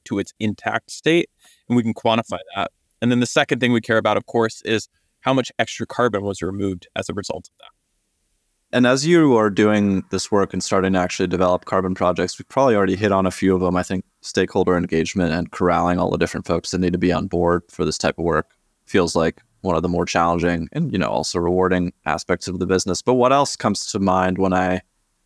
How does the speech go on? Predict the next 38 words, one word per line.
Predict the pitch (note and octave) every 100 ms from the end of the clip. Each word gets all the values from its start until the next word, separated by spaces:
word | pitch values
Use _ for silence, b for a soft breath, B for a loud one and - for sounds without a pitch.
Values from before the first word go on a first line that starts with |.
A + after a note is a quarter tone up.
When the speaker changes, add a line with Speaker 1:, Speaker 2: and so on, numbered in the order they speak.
| _ _ -
Speaker 2:
ask, | F2+ E2+ - -
like, | G2+ G2+
what | F#2 E2+
the | F#2 - -
key | - F#2+ F2+ E2+
kind | E2+ F2
of | E2+
challenges | - E2+ E2+ E2+ E2 E2
that | -
you're | E2+
hitting | E2+ F#2
up | G#2 F2+
against | - - F#2
are | F2+ E2+ E2 _ -
now? | G2 E2 E2+ D#2+ - _ -
And | A#2
I'm |
also | C3+ C#3+
curious | B2+ B2 A2+ -
whether | A2+ G#2 G#2
there's | G2 F#2+ F2+ -
areas | G2 G2 F#2+ F2+ F#2
on | F2+
the | -
tech | - F2+ -
side | F2+ E2 E2+
where | E2+
you're | D#2+
like, | D#2
"Oh | F2+
yeah, | F2 D2
this | F2+ -
is | -
something | E2+ E2+ D#2+
that, | -
like, | D2+
if | - -
this, | E2+ D#2 - -